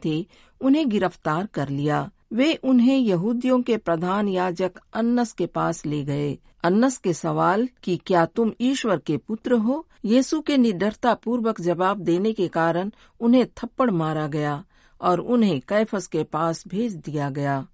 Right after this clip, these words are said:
उसके बाद यीशु को रोमी सम्राट पोंतुस पिलातुस के सामने पेश किया गया। पिलातुस ने यीशु से पूछताछ की और उसमें कोई दोष नहीं पाया। इस पर वह उन्हें मुक्त करना चाहते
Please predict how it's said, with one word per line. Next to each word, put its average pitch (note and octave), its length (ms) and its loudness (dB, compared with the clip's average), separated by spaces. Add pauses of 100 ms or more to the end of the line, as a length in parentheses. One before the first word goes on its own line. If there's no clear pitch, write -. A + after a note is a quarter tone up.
(320)
उसके G#3 320 0
बाद F#3+ 360 2
यीशु A#3 400 0
को E3 220 2
रोमी A#3 380 2
सम्राट E3 600 0 (180)
पोंतुस B3 440 0
पिलातुस G#3 520 0
के E3 180 -4
सामने G#3 440 -2
पेश G3 400 -2
किया D3 300 -4
गया। D3 380 -4 (280)
पिलातुस C4+ 500 0
ने C#4+ 120 0
यीशु B3 440 2
से A3 180 0
पूछताछ E3+ 640 -4
की D#3+ 340 -4 (260)
और A#3 300 2
उसमें C4 360 -2
कोई A3+ 300 0
दोष F#3 400 0
नहीं E3 220 -2
पाया। D3+ 480 -4 (440)
इस D4 160 -2
पर C#4 200 2
वह A3 140 4
उन्हें G3 360 0
मुक्त F#3 340 -2
करना E3+ 400 -2
चाहते D3 500 -4